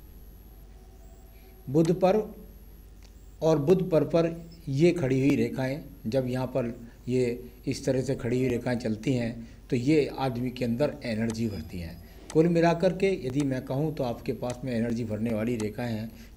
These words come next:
जो आपके जीवन में संतान का सुख सहयोग भी आपके जीवन के अंदर कर देगी।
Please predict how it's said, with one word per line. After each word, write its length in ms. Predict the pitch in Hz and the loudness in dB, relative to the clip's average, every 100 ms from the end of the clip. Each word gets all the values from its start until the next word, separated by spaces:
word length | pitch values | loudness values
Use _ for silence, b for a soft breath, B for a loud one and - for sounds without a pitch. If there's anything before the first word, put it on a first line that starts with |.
| 120 | -4
जो 200 | 143 160 | 0 2
आपके 280 | 110 - | 0 -4
जीवन 300 | 113 110 117 | -4 -4 -4
में 80 | 139 | -4
संतान 480 | 143 107 104 110 113 | -6 -8 -10 -6 -6
का 140 | 117 117 | -6 -8
सुख 240 | - 113 | -8 -12
सहयोग 480 | - 107 104 110 110 | -10 -8 -6 -6 -4
भी 220 | 139 170 B B B 117 | -2 -2 B B B -4
आपके 300 | 113 113 120 | -4 -2 -4
जीवन 300 | 101 101 104 | -2 -4 -4
के 140 | 104 | -6
अंदर 240 | 98 104 | -6 -6
कर 140 | 95 104 90 - | -4 -6 -6 -8
देगी। 300 | 85 82 | -6 -6